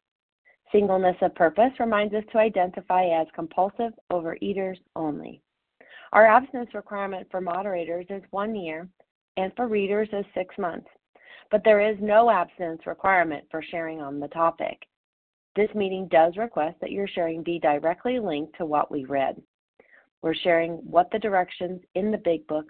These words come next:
mean to us. So to share, you'll press star one to unmute, and once you're done sharing, let us know by saying "pass." Then press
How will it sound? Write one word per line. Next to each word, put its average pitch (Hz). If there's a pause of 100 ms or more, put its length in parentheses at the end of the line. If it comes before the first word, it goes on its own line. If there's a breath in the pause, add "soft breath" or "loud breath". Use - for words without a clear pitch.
(160)
mean 175
to -
us. 277 (840 loud breath)
So 208
to 202 (120)
share, 240
you'll 185
press 202
star 180
one 208
to 226
unmute, 185
and 185
once 170
you're 185
done 170
sharing, 147
let 165
us 190
know 160
by 156
saying 143
"pass." - (640 soft breath)
Then 208
press 170